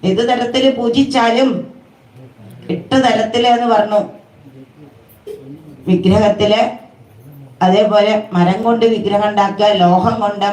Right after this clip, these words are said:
മണലില് ചിത്രം വരച്ചിട്ട് അല്ലേ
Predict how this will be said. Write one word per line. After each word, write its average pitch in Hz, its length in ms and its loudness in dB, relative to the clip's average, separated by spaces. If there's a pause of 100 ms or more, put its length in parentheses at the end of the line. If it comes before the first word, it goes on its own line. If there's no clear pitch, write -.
മണലില് 202 640 0
ചിത്രം 190 400 -4
വരച്ചിട്ട് 208 520 -2 (540)
അല്ലേ 180 720 -4